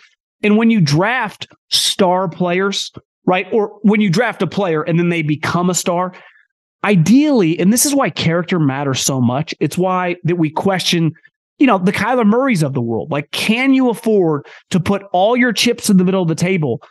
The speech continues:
on your star quarterback and pay him all this money when he's not the hardest working guy in the building?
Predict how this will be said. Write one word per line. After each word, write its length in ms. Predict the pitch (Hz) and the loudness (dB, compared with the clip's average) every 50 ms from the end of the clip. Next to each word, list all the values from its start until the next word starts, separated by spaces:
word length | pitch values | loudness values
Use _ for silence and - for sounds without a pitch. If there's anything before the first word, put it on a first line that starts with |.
| _ _ _ _ _ _ _ _ _ | _ _ _ _ _ _ _ _ _
on 500 | 185 175 170 170 170 165 160 156 160 160 - | 0 0 2 0 0 0 0 0 -2 0 0
your 120 | - 175 | -2 -2
star 260 | 160 - - 220 208 196 | 0 0 -2 -2 -2 -2
quarterback 560 | - 185 208 226 202 180 151 147 143 139 - | 0 0 2 2 2 2 0 -2 -4 -4 -2
and 140 | 170 156 - | -2 0 0
pay 140 | 190 208 | 0 0
him 120 | 220 214 196 | 0 0 0
all 120 | 196 196 | 0 0
this 180 | 185 190 165 - | -2 -2 -2 0
money 280 | 202 214 208 196 180 | 0 0 0 0 -2
when 180 | 170 175 202 226 | -2 -2 -2 -2
he's 100 | 233 208 | 0 0
not 100 | 247 240 | -2 -2
the 80 | 226 202 | -2 -2
hardest 240 | 214 233 220 185 | -2 -2 0 0
working 220 | 202 208 202 185 180 | -2 0 0 0 0
guy 120 | 175 175 | 0 0
in 80 | 175 165 | 0 0
the 60 | 156 | 0
building? 260 | 147 156 139 104 - | 0 -2 -4 -8 -12